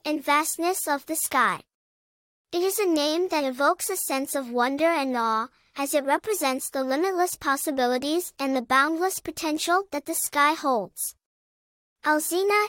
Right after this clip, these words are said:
is a name that inspires creativity, imagination, and a deep connection to the natural world. It is a name that is both timeless and modern,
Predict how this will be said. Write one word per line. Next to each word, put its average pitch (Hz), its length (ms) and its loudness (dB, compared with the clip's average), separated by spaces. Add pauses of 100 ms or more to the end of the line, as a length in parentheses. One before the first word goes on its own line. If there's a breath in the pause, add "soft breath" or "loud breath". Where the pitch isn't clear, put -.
is 294 140 -4
a 311 60 4
name 269 440 0
that 277 160 2
inspires 277 720 0
creativity, 302 760 0 (360 loud breath)
imagination, 277 920 0 (320 loud breath)
and 269 160 0
a 262 80 0
deep 370 340 0
connection 359 600 0
to 339 140 -4
the 320 100 2
natural 302 600 2
world. 247 460 2 (920)
It 349 100 0
is 392 160 0
a 427 80 0
name 302 480 2
that 277 140 2
is 254 160 -2
both 285 340 0
timeless 302 640 0
and 302 220 0
modern, 226 420 0